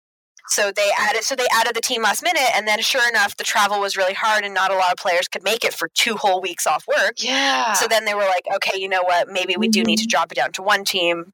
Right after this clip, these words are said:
Speaker 1: but we'll substitute the player, like, the amount of players we wanna be training with this other team that'll play exhibition games only in China, not a part of the C." That's what I've heard.
Speaker 2: Yeah, and I,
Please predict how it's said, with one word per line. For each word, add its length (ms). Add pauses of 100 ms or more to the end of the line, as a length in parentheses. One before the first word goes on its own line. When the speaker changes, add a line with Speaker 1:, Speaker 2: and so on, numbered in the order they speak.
(160)
Speaker 1:
but 160
we'll 100
substitute 840 (460)
the 80
player, 400
like, 160 (280)
the 100
amount 260
of 80
players 300
we 80
wanna 240
be 120
training 520
with 160
this 200
other 280
team 240
that'll 180
play 160
exhibition 400
games 380 (260)
only 260
in 60
China, 460 (100)
not 160
a 60
part 160
of 40
the 80
C." 280 (280)
That's 300
what 140
I've 140
heard. 500 (840)
Speaker 2:
Yeah, 360
and 160
I, 580